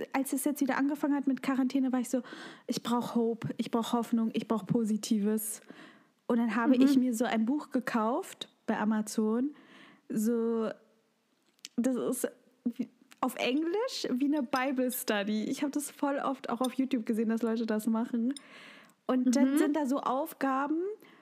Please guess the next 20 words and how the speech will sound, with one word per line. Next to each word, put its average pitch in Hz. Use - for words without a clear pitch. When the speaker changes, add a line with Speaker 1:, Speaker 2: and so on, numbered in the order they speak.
Speaker 1:
und -
man 254
liest 302
halt 285
so, 269
ich 240
habe 269
so 240
eine 220
Kinderbibel, 190
die 220
ist -
mega 262
einfach, 202
ne, 277
zu 269
Speaker 2:
Mhm. -
Speaker 1:
verstehen. 269
Und 277
dann, 269